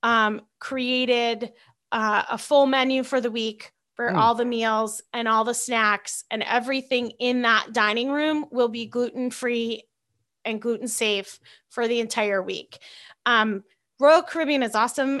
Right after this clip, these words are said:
Speaker 1: Anyways, I have to give them big props. Traveling with a food, um, dietary need, they
Speaker 2: The
Speaker 1: deal
Speaker 2: last
Speaker 1: with it.
Speaker 2: time you guys cruised, you came back and it started.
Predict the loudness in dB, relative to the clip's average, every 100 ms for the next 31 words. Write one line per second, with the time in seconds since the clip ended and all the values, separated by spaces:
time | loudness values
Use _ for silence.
0 | -2 0 2 2 0 -2 -4 -6 -6 -2
1 | -2 -2 -4 -10 _ _ -4 -4 -2 2
2 | 2 0 -6 -12 _ -4 -2 2 2 2
3 | 2 2 2 0 -2 -2 -4 -4 -2 -4
4 | -12 _ 0 0 0 -4 -10 _ _ _
5 | 0 2 2 0 -2 -2 -2 -4 -6 -2
6 | 2 4 4 -2 _ 2 6 8 8 6
7 | 4 4 4 4 2 2 4 4 2 -2
8 | -4 0 2 2 -2 -6 -12 _ -4 2
9 | 4 4 2 0 0 0 0 0 0 2
10 | 2 0 -4 -4 -4 -8 -14 2 4 6
11 | 4 -2 -8